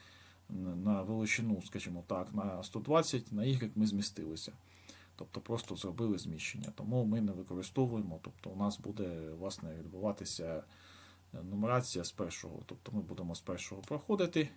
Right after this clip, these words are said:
з першого елемента, і все це будемо відмальовувати за координатами. Давайте подивимось результат. Так, ну ще покажу на дошці, дивіться, ось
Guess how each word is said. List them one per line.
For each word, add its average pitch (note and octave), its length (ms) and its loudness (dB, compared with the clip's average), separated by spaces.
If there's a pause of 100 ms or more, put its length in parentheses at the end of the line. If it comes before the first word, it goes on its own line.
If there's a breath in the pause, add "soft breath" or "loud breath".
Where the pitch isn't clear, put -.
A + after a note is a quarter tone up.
(160)
з - 80 -14
першого A2+ 480 -2
елемента, C#3+ 420 2
і G2+ 40 0
все A#2+ 200 0
це F#2 160 -2
будемо F#2 360 -4
відмальовувати G2 680 0
за F#2+ 120 -4
координатами. D2 640 -8 (680 loud breath)
Давайте F#3+ 280 4
подивимось A2+ 560 2
результат. C3+ 520 -2 (680 loud breath)
Так, A#2 220 0
ну C#3+ 100 2
ще - 140 0
покажу G2+ 400 -6
на G#2 100 2
дошці, C3 340 2
дивіться, E2 440 -6
ось F2 280 -10